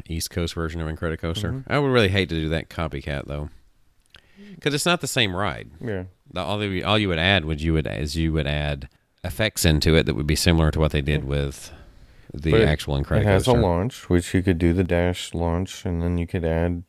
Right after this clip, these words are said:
Speaker 2: parts during the ride where you have Jack Jack and, you know, the rest of them doing different things, uh, in the dark, but you could add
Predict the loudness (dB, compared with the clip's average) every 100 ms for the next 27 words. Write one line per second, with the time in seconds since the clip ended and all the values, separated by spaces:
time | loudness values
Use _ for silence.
0 | -2 0 0 -4 -18 -20 -20 -8 -2 0
1 | 0 -2 0 0 2 0 -2 -2 -2 -2
2 | -2 -2 -4 _ _ _ _ -2 0 0
3 | -2 -2 -2 -4 -6 -4 -6 -10 _ _
4 | _ -20 _ _ -4 0 2 4 4 4
5 | 2 2 4 2 2 0 0 -2 -4 -6
6 | -2 -2 -2 -6 -4 -2 0 -2 -4 -10
7 | -12 -4 0 0 2 0 0 -6 -14 -6
8 | -6 -8 _ _ _ _ _ _ _ _
9 | _ _ -8 -4 -2 0 0 -2 -6